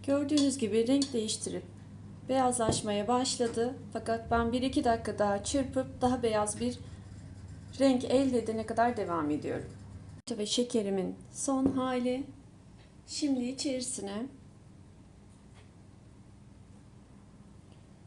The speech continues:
vanilya, kabartma tozu,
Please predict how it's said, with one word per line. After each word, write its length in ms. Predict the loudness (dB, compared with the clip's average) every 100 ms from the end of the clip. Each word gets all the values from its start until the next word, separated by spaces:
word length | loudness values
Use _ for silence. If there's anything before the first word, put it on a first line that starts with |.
| -10 -10 -8 -2
vanilya, 560 | 2 2 2 0 -2 -4 -8 -18 -20 -20 -20 -20 -20 -8
kabartma 640 | -6 -2 -2 -2 -4 -4
tozu, 560 | 0 0 0 -2 -2